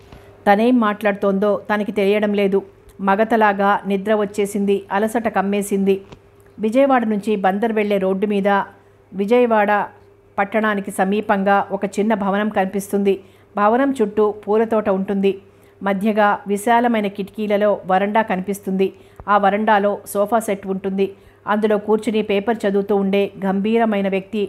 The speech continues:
అన్నపూర్ణ. ఆమె పక్కన ఏవో లెక్కలు పరిశీలిస్తున్న ఆమె కృష్ణవేణి. అప్పుడే అక్కడికొచ్చిన ఆవిడ శారద. వరండా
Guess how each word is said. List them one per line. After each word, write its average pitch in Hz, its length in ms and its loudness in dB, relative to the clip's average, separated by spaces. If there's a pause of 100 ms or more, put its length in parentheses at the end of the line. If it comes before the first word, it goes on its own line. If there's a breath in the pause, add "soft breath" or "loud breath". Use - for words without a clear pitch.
అన్నపూర్ణ. 202 600 0 (520 loud breath)
ఆమె 208 180 0
పక్కన 208 540 0 (100)
ఏవో 220 280 2
లెక్కలు 202 340 0
పరిశీలిస్తున్న 202 720 -2
ఆమె 196 260 0
కృష్ణవేణి. 196 680 -2 (400 loud breath)
అప్పుడే 226 520 2
అక్కడికొచ్చిన 202 560 -4
ఆవిడ 196 340 2
శారద. 196 540 0 (640 soft breath)
వరండా 226 560 4